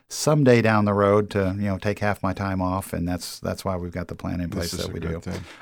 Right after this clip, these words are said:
Speaker 1: Uh, as far as what I'll do, I love traveling. Um,
Speaker 2: Yeah.
Speaker 1: I love cold weather. I like beaches, but that's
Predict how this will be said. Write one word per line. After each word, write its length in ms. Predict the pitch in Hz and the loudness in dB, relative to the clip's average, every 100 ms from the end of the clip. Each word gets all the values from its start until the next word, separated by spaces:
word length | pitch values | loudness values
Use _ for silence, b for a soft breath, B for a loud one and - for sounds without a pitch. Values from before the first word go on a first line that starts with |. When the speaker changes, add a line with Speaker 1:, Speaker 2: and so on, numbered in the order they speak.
| B | B
Speaker 1:
Uh, 240 | 104 87 - | 2 2 0
as 200 | 107 - | 0 4
far 160 | 131 101 | 6 6
as 100 | 87 | 4
what 240 | 98 117 | 4 6
I'll 180 | 151 143 | 4 4
do, 280 | 143 156 165 | 4 4 4
I 120 | 104 | 4
love 240 | 110 107 | 4 2
traveling. 560 | - 110 110 113 117 113 | 2 2 4 4 4 2
Um, 320 | 110 101 90 90 | 0 -2 -2 -2
Speaker 2:
Yeah. 80 | 76 67 B - | -8 -14 B -6
Speaker 1:
I 80 | 98 | 0
love 280 | 107 110 | 0 0
cold 260 | - 120 107 | 0 2 4
weather. 520 | 104 104 107 107 107 - | 4 2 2 2 0 -2
I 160 | 98 90 | -6 -2
like 300 | 101 139 104 101 | 0 0 0 0
beaches, 580 | 151 - 160 151 131 | 2 2 2 2 0
but 220 | 104 110 117 | 2 2 4
that's 400 | 120 - - | 2 0 -10